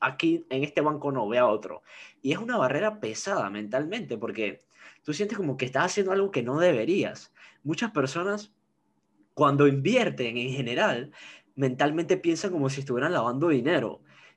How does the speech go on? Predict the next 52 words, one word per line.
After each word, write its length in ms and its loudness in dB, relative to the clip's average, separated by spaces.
De 140 -2
que, 220 -4
"Ay, 260 -2
voy 220 -2
a 80 -4
retirar 380 -4
mis 120 -6
ganancias 440 -4
de 60 -6
la 80 -4
inversión, 680 -6
me 140 -2
van 160 0
a 60 0
molestar 360 -2
en 120 -2
el 100 0
banco". 440 0
No 120 0
deberían, 640 0
no 180 0
deberían 320 2
para 200 2
nada, 320 0
pero 440 2
el 140 0
mundo 200 2
del 120 4
trading 320 2
es 140 -4
más, 220 0
más 200 -2
cerrado 320 4
con 200 -4
eso. 340 -10
En 120 -6
el, 220 -8
que 80 -8
en 80 -8
el 100 -6
mundo 200 0
de 40 4
las 160 2
acciones, 640 -4
como 200 -6
es 200 -10
tan 280 0
famoso, 560 -4
tan 180 -4
popular, 420 -4
etcétera, 360 -4
etcétera, 420 -6